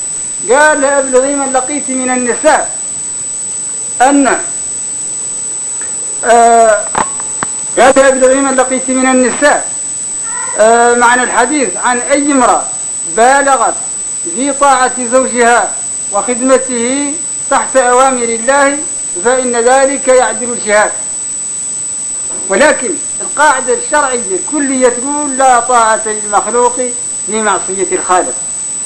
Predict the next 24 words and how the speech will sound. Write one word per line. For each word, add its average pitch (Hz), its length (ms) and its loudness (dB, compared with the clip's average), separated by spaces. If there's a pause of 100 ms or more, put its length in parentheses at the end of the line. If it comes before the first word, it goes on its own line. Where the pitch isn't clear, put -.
العبد 254 340 2
ما 285 140 0
يجوز 262 300 0
له 254 160 4
أن 262 120 0
يطيع 247 360 0
ربه 254 380 -2 (180)
بمعصية 240 580 0
مولانا، 254 380 2 (580)
والمرأة 240 400 2
ما 269 200 0
يجوز 254 260 -2
لها 262 280 2
أنها 240 200 0
تعصي-، 233 640 0
تطيع 247 400 2
زوجها 254 500 4
بمعصية 208 500 -4
مولانا. 226 380 0 (100)
هذا، 214 420 2 (1160)
آه، 269 500 4 (380)
كذلك 254 480 2 (520)
نرجع 262 400 2
للطهارة، 208 640 2